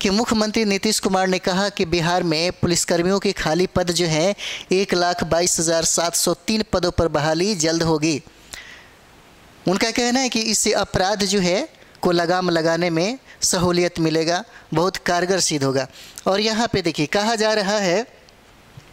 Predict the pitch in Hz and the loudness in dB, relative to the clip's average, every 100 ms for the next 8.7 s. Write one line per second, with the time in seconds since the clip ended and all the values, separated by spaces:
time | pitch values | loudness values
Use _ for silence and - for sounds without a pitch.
0 | - - - - - 208 180 254 240 226 | -16 -10 -8 -8 -4 -2 0 0 2 0
1 | 226 214 220 196 220 214 220 - - - | -2 -2 0 0 0 -2 -4 -8 -20 -20
2 | - - - 208 240 247 247 214 190 185 | -20 -20 -2 0 2 0 0 0 0 2
3 | 190 202 196 185 - - 202 202 226 - | 0 0 0 0 0 -2 -2 0 -2 -2
4 | - 185 196 185 170 165 - 175 165 160 | -2 -2 -2 0 0 0 -2 -2 -2 0
5 | 165 147 147 147 147 143 139 139 135 131 | -2 0 -2 -2 0 2 2 0 -2 -6
6 | - - - - - - 185 202 240 208 | -8 -20 -14 -12 -6 0 0 2 0 0
7 | 226 202 214 214 214 196 185 190 202 196 | 0 2 2 0 0 0 2 0 0 -2
8 | - 190 185 202 190 185 190 | 0 -2 0 0 0 0 -4